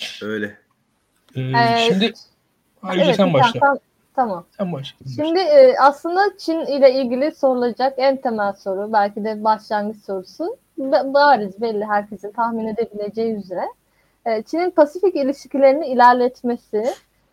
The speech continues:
Speaker 3: ve böl-, yani bölge ül-, ülkeleriyle yeni ilişkiler, yeni ticari ilişkiler kurması, e,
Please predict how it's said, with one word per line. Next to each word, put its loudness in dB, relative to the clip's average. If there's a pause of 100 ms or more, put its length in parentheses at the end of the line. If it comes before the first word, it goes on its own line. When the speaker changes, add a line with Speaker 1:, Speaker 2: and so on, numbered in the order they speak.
(200)
Speaker 3:
ve 4
böl-, 4
yani 0
bölge 4
ül-, -4
ülkeleriyle 0
yeni 0
ilişkiler, -2
yeni -2
ticari -2
ilişkiler -4
kurması, -6 (640)
e, -2